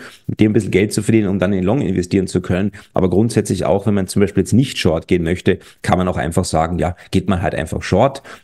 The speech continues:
Und wenn's dann auf die einundzwanzig, äh, wenn's nicht ge-, ge-, Short gehen will, so, so rum.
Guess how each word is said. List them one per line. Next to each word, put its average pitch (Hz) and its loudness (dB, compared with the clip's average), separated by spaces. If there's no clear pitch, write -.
Und 101 0
wenn's 92 -2
dann 85 -2
auf - -4
die 85 0
einundzwanzig, 85 -4
äh, 64 -2
wenn's 95 0
nicht 127 4
ge-, - 0
ge-, 95 0
Short - 0
gehen 101 2
will, 98 0
so, - -2
so - 2
rum. 80 0